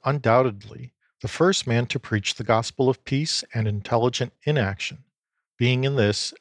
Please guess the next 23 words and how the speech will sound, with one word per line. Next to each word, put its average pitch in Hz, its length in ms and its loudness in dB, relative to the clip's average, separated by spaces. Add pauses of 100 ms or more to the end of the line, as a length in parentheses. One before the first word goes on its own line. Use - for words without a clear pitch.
as 113 180 0
in 107 120 -4
many 117 260 2
other 113 200 2
respects, 101 680 -4 (300)
far 110 460 0
in 101 80 -4
advance 107 540 -2
of 98 100 -8
his 98 180 -4
age. 104 500 -4 (1000)
In 127 100 -2
those 131 260 4
troublesome 123 500 0
times, 107 540 -2 (240)
when 120 140 2
the 117 100 4
land 120 300 4
was 143 180 -2
torn 104 480 0 (260)
by 117 240 0
internecine 139 840 0
feuds 113 640 -4